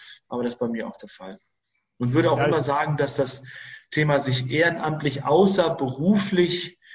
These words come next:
Speaker 1: zu engagieren im Rahmen der eigenen Entwicklung, Dinge mitgeben, ähm, Dinge weitergeben, auf jeden Fall für die eigene Entwicklung gut und wichtig ist.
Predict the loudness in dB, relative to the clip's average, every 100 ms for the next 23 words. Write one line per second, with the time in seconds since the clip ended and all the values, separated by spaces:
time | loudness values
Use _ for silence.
0 | -20 -20 -10 -4 -2 2 2 2 0 0
1 | -2 0 0 2 0 -2 0 0 0 -2
2 | -2 -2 0 0 0 0 0 0 0 0
3 | -2 -4 -6 -6 -6 -8 -8 -8 -12 _
4 | _ -20 _ -2 2 2 0 -4 -2 0
5 | 2 2 2 0 0 -2 -2 -6 -8 -8
6 | -6 -6 -4 -4 -4 -6 -4 -4 -4 -2
7 | -4 -4 -6 -6 -6 -4 -4 -4 -10 -16
8 | _ _ _ _ _ _ _ _ 0 2
9 | 2 0 -2 -4 -6 -12 -16 -18 -20